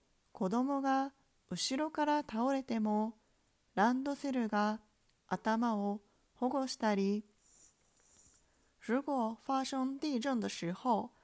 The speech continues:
它也能够保护头，不被掉下来的东西打伤。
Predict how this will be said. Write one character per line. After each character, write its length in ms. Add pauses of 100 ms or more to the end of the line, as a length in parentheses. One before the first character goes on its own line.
(260)
它 360
也 180
能 240
够 200
保 260
护 200
头， 420 (380)
不 220
被 260
掉 220
下 240
来 180
的 100
东 220
西 240 (140)
打 180
伤。 420